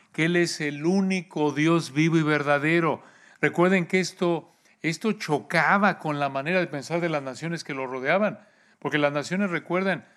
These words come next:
tenían sus dioses, tenían varios dioses, estaban limitados por el lugar donde estaban,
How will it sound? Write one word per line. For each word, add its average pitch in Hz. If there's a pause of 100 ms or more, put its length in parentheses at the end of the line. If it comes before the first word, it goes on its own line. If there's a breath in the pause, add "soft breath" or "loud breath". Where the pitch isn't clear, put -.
(300 soft breath)
tenían 156
sus 120
dioses, 165
tenían 135
varios 135
dioses, 170 (280 soft breath)
estaban 143
limitados 147 (360 soft breath)
por 131
el 127
lugar 139
donde 147
estaban, 160